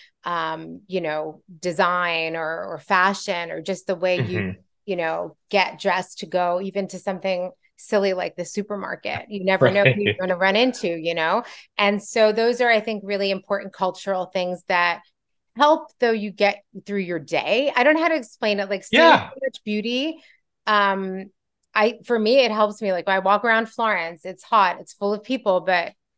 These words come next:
Speaker 1: everywhere I look is beautiful. Or, you know, I
Speaker 2: Yeah.
Speaker 1: see really beautifully dressed people, or I, I don't know, I'm just happy. You know, I walk by a cafe and I smell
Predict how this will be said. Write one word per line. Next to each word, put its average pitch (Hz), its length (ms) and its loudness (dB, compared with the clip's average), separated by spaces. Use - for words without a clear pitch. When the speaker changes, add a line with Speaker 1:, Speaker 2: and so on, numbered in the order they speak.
Speaker 1:
everywhere 226 360 2
I 220 60 4
look 240 200 -2
is 190 140 -4
beautiful. 240 640 -6
Or, 196 240 4
you 208 200 0
know, 202 80 0
I 190 80 4
Speaker 2:
Yeah. 175 260 4
Speaker 1:
see 240 200 -4
really 202 460 2
beautifully 202 420 -2
dressed 202 380 2
people, 240 280 -2
or 175 360 4
I, 185 260 2
I 196 140 -2
don't 214 120 -2
know, 226 120 0
I'm 175 180 -2
just - 380 -8
happy. 208 540 -2
You 196 120 -4
know, 202 60 2
I 190 100 4
walk 202 280 2
by 214 140 4
a 214 60 2
cafe 214 420 -2
and 190 80 -2
I 185 100 -2
smell 208 1000 2